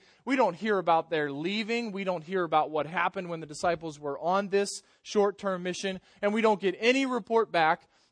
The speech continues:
about what happened or what their report was about the success or the failure, about their courage in the, in the face of opposition and persecution. We don't get any of that. Why? Because Matthew was only concerned with the principles that the king gave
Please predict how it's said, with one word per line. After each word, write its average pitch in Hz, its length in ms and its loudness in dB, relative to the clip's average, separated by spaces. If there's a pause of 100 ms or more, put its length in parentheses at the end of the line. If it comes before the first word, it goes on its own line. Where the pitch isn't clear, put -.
about 175 440 2
what 190 280 4
happened 196 640 0
or 165 200 0
what 170 260 -2
their 190 180 0
report 180 420 -4
was 156 380 -2
about 151 300 -2
the 143 80 -18
success 214 520 0 (320)
or 175 120 -2
the 151 100 -6
failure, 196 560 6 (160)
about 165 300 2
their 151 180 -2
courage 208 540 0
in 180 80 -12
the, 151 120 -8 (240)
in 175 140 -10
the 160 80 -6
face 180 380 -2
of 147 260 -4
opposition 165 580 -8
and 139 120 -14
persecution. 175 600 -12 (220)
We 226 80 -2
don't 254 80 4
get 226 140 4
any 320 160 4
of 226 120 2
that. 123 200 -4 (300)
Why? 214 420 4
Because 190 320 -2
Matthew 254 420 0
was 220 300 -6
only 226 300 -4
concerned 165 560 -8 (260)
with 208 180 0
the 180 80 -4
principles 202 760 -4
that 170 140 0
the 151 120 -6
king 247 480 -2
gave 175 580 0